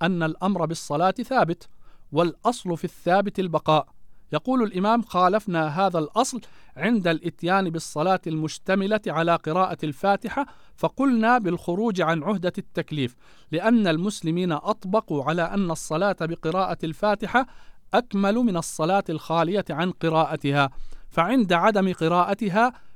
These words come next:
وجب البقاء على أصل التكليف وعدم الخروج عن العهدة". الحجة الثالثة عشرة: قراءة الفاتحة توجب الخروج عن العهدة باليقين، فكانت أحوط،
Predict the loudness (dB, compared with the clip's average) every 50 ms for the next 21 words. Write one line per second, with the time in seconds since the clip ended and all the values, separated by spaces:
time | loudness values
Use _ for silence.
0 | -16 -10 -4 0 2 2 4 4 2 4 4 2 2 2 2 -2 0 0 0 0
1 | 2 0 0 0 2 2 2 2 0 0 -2 -4 -4 -4 -6 -8 -8 -6 -6 -6
2 | -4 -2 -2 0 0 0 -2 -6 -14 -20 -20 -20 -10 -2 0 0 2 4 2 2
3 | 2 0 0 0 -2 -2 -4 -4 -4 -4 -2 0 0 0 0 0 0 0 0 0
4 | 0 0 0 0 0 0 0 -2 -2 0 0 0 0 0 -2 -4 -6 -12 -14 -16
5 | -18 -20 -12 -4 -4 -2 -2 0 -2 0 0 0 0 0 -4 -2 2 2 2 2
6 | 2 -2 -2 -2 0 0 0 0 2 2 2 2 2 -2 -8 -16 -18 -18 -20 -20
7 | -20 -20 -20 -20 -4 -2 2 4 4 4 4 2 0 -2 -4 -4 -2 0 2 2
8 | 2 2 0 -2 0 0 -2 -2 -6 -14 -20 -20 -18 -6 -2 0 0 2 2 0
9 | 0 0 0 0 0 -2 -2 -2 0 2 0 2 0 0 0 2 0 0 -2 -2
10 | -2 -4 -2 -2 -4 -4 -4 -2 -4 -2 0 0 0 0 0 -2 -2 -2 -2 -2
11 | -2 0 0 0 0 -2 -2 -2 -2 -2 2 2 4 4 4 4 2 -2 -4 -2
12 | -2 -2 0 0 0 0 0 0 -4 -12